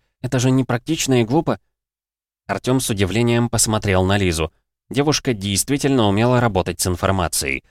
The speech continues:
Она озвучила то, что сам Кучаев только чувствовал,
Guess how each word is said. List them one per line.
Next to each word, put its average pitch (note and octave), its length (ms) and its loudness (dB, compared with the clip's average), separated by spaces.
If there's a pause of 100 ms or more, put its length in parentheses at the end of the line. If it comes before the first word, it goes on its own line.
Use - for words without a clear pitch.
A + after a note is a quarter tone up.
(200)
Она B2 240 -2
озвучила B2+ 460 0
то, D3+ 100 -2
что A#2+ 220 -2
сам G#2+ 200 0
Кучаев A2+ 440 -2
только G#2 320 -4
чувствовал, G2 580 0